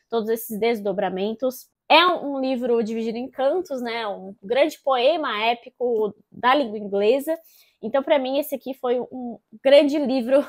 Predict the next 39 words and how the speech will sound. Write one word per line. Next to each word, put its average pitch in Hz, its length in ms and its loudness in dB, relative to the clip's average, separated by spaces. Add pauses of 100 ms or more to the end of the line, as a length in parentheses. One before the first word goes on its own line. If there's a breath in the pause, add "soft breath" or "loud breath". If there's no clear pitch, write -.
(160)
do 233 180 -2
meu 240 160 -4
primeiro 226 320 -6
semestre. 196 520 -10 (340 soft breath)
Eu 453 140 4
ainda 427 200 2
não 381 140 0
acho 320 260 2
que - 60 -2
ele 302 140 4
tenha 269 280 0
entrado, 247 340 4
assim, 247 180 -8
pros 247 140 -6
meus 240 300 -4
preferidos 254 800 -4
da 233 140 -2
vida, 214 440 -6
porque 302 220 6
geralmente 294 380 2
eu 285 60 -4
coloco 262 800 2
nesse 233 800 -2 (300 loud breath)
top 254 240 4 (100)
três, 240 380 0
top - 180 -10
cinco, 226 560 -4
enfim, 202 320 -8
da 196 120 -2
vida, 202 340 -4
livros 226 340 -6
que 269 360 -4
tenham 262 200 0
me 262 140 -8
tocado 254 640 2
especialmente, 202 800 -8
por - 80 -8
isso 196 180 -10
que - 160 -10